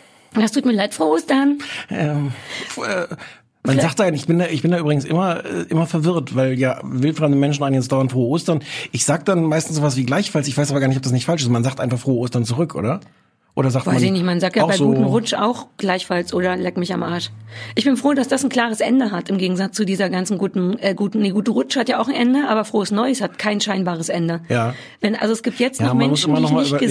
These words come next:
Speaker 1: gesehen
Speaker 2: ja.
Speaker 1: habe. Ich
Speaker 2: Ja.
Speaker 1: könnte immer noch im Grunde
Speaker 2: Ja.
Speaker 1: dem jungen Mann, der hier die Technik macht, wir hatten uns ja eigentlich noch gar nicht gesehen, ne? Im Grunde könnte ich dir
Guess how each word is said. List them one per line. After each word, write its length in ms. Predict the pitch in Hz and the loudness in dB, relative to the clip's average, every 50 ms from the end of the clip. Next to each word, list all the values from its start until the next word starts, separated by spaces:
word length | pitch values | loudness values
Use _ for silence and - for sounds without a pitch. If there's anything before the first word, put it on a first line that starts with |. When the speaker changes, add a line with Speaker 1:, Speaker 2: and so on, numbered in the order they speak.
| - - | 2 2
Speaker 1:
gesehen 160 | 220 247 247 | 2 2 2
Speaker 2:
ja. 80 | 254 269 | 2 0
Speaker 1:
habe. 140 | 277 269 233 | 0 -2 -2
Ich 60 | - | -2
Speaker 2:
Ja. 80 | 233 240 | 0 0
Speaker 1:
könnte 180 | 240 240 240 - | 0 0 -2 -4
immer 320 | - - 254 269 294 302 | -4 0 2 2 2 2
noch 260 | 294 285 285 285 285 | 2 2 2 0 -2
im 140 | 277 254 233 | -2 -2 -2
Grunde 480 | 220 220 247 247 247 254 254 262 262 254 - | 0 0 0 2 2 2 0 0 -2 -2 -2
Speaker 2:
Ja. 180 | 123 117 120 - - - _ _ _ - _ | -2 -2 -4 -6 -12 -20 _ _ _ -6 _
Speaker 1:
dem 160 | - 233 226 226 | 0 2 2 2
jungen 220 | 220 240 240 226 | 2 2 2 2
Mann, 180 | 226 233 254 262 | 2 2 2 2
der 80 | 262 | 2
hier 160 | 247 240 240 | 2 2 2
die 140 | 226 233 220 | 0 0 0
Technik 320 | 240 254 254 - 311 285 302 | 0 -2 -2 -2 -2 -2 0
macht, 260 | 311 330 330 - - | -2 -2 -4 -4 -2
wir 100 | 254 247 | -2 -2
hatten 140 | 262 262 320 | 0 0 0
uns 140 | 277 240 | 0 0
ja 80 | 269 - | 0 0
eigentlich 180 | 247 247 233 269 | 0 0 0 0
noch 100 | 262 262 | -2 0
gar 140 | 262 254 | 0 0
nicht 140 | 262 247 262 | 0 0 0
gesehen, 260 | - 254 285 285 214 185 | 0 0 2 2 2 2
ne? 200 | 214 240 285 - - | 2 0 0 -2 0
Im 140 | - 233 240 | 0 0 2
Grunde 220 | 240 277 285 311 | 4 4 2 2
könnte 220 | 302 311 294 294 269 | 2 0 0 -2 -2
ich 80 | 269 | 0
dir 280 | - 330 339 - 311 | 0 0 0 2 -2